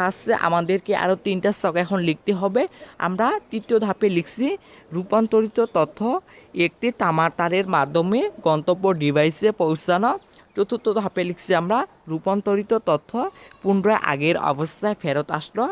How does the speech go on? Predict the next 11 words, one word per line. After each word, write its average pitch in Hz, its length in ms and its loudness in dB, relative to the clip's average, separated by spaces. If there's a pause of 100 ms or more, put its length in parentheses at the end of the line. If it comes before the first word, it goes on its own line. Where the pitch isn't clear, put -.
(360)
পঞ্চম 175 400 -2
ধাপে 185 280 -4
লিখছি 185 360 -4 (440)
টেলিফোনে 214 540 0
কথা 165 260 -2
শুনি। 220 300 0 (520)
তো 147 80 -6 (100)
এই 190 200 2
ছিল 233 240 0
তোমাদের 196 500 2
হচ্ছে, 170 420 -2